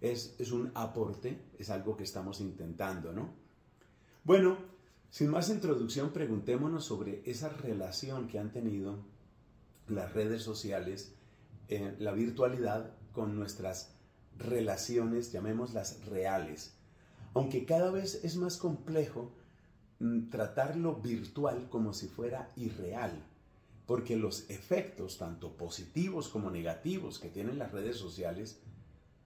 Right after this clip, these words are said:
son bastante reales. Entonces, en ese sentido, creo que la expresión, eh, real, eh, cada vez es, mm, más dudosa para atrapar lo que realmente queremos decir.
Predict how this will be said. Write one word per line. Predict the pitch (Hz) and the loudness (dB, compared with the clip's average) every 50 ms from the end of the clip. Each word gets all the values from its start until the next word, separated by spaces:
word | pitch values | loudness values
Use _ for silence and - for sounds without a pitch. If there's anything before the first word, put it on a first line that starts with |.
| - - | -20 -16
son | - - - 104 98 | -12 -6 -4 -4 -2
bastante | 110 117 - - - 147 156 165 160 151 | -2 -2 -4 -4 -4 -4 -4 -2 -4 -4
reales. | - - 98 90 95 104 120 135 - - - - - - - - - - - - - - - - - - - - _ _ - - | -6 -4 -4 -4 -4 -4 -6 -6 -8 -12 -12 -12 -14 -14 -16 -18 -20 -20 -18 -18 -18 -20 -20 -20 -20 -20 -20 -20 _ _ -14 -6
Entonces, | - 107 107 110 123 123 123 123 147 156 151 - - - | -4 -4 0 2 2 2 2 2 -2 -4 -4 -6 -6 -4
en | 120 113 | 0 0
ese | 113 117 117 151 147 | 0 0 0 -2 -4
sentido, | 143 - 151 147 143 - 170 151 120 107 107 104 - - - - - - - - - | -4 -2 -2 -2 -2 -2 -2 0 0 0 0 -2 -6 -12 -16 -18 -18 -20 -20 -14 -4
creo | - 127 143 156 165 160 | 2 4 4 4 4 2
que | - 156 131 | 0 0 2
la | 123 113 | 2 0
expresión, | 107 101 - - - 107 95 95 95 - - 120 120 123 123 123 123 123 123 - - - - - - - - - - | 0 -2 -4 -6 -6 -6 -4 -4 -6 -4 0 2 2 2 0 -4 -6 -10 -12 -16 -20 -20 -20 -20 -20 -20 -20 -14 -10
eh, | - 107 107 - | -10 -8 -8 -6
real, | - 110 117 107 107 113 117 120 120 120 127 - - - - | -4 0 0 0 0 0 -2 -2 -2 -4 -6 -10 -14 -16 -14
eh, | - 110 104 - - | -12 -12 -12 -10 -8
cada | - 123 120 127 123 120 | -4 -4 -2 -2 -2 -2
vez | 117 117 113 110 113 | -2 -2 -2 -2 -4
es, | 110 110 110 - - - - - - - - - - - | -4 -4 -4 -8 -12 -16 -20 -20 -20 -20 -20 -16 -8 -4
mm, | 107 107 110 110 110 | 0 0 0 0 0
más | - 127 123 123 123 123 117 117 | -2 -2 0 0 0 -2 -2 -2
dudosa | 127 117 110 120 117 110 110 - - 82 78 - - - - - - - - - - | -2 0 4 6 6 6 4 2 -6 -8 -8 -10 -14 -18 -20 -20 -20 -20 -14 -6 -4
para | 95 98 98 98 92 90 - | -2 0 0 0 -2 -2 -2
atrapar | 104 107 107 - 92 95 95 - 110 110 113 123 | -4 -4 -4 -2 -4 -4 -2 0 0 0 0 -2
lo | 120 98 | -6 -6
que | 107 | -6
realmente | 107 - 98 92 95 101 104 101 101 101 107 | -6 -4 -4 -2 -2 -2 -2 -4 -4 -4 -6
queremos | 104 - 87 82 90 90 92 87 87 | -6 -6 -8 -8 -6 -6 -6 -6 -6
decir. | 90 85 - - 80 76 76 | -8 -8 -8 -8 -10 -10 -12